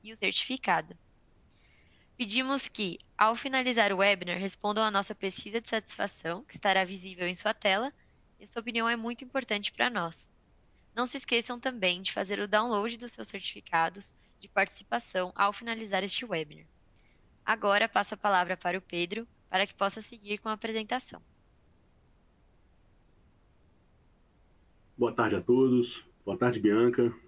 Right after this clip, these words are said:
Speaker 2: Muito obrigado aí pela iniciação. É, dando sequência aos nossos webinars, né, a nossa sequência de webinar, nós vamos hoje falar um pouco sobre dimensionamento de inversores de frequências e funções simples, né?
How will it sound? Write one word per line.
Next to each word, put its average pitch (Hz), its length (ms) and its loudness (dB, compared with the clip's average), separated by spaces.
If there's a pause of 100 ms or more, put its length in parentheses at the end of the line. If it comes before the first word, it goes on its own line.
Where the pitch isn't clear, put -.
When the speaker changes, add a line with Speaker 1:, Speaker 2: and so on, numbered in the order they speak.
Speaker 2:
Muito - 200 -4
obrigado 95 420 2
aí 92 100 4
pela 90 400 0 (300)
iniciação. 92 640 -2 (600)
É, 98 320 2
dando 117 200 4
sequência 123 520 2
aos 104 140 2
nossos 101 400 0
webinars, 98 560 2
né, 92 360 2
a 87 40 2
nossa 87 220 0
sequência 95 420 -2
de 85 80 0
webinar, 92 500 2 (320)
nós 101 220 2
vamos 107 260 2
hoje 107 300 4
falar 98 340 0
um 101 100 2
pouco 101 360 0
sobre 98 600 0
dimensionamento 107 800 2
de 101 120 -6
inversores 92 380 0
de - 60 -2
frequências 92 720 -2
e 98 60 -12
funções 92 500 -2
simples, 90 480 -6
né? 85 160 -12